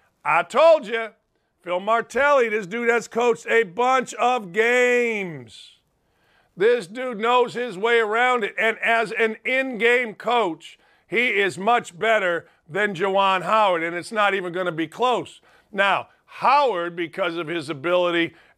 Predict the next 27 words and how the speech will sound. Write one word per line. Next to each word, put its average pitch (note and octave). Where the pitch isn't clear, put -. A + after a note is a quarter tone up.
uh, D#3
to F#3+
connect E3+
with D#3+
all D#3
of C3
Michigan. D#3
Howard G3+
is D4
a F#3+
good C#3+
coach, A3
not F3
saying F#3
he's B2
not. F3
But D#3+
Martelli G3
is E3
a D#3+
much F3+
better F3+
game F#3+
coach -
than E3+
Juwan E3+
Howard. E3+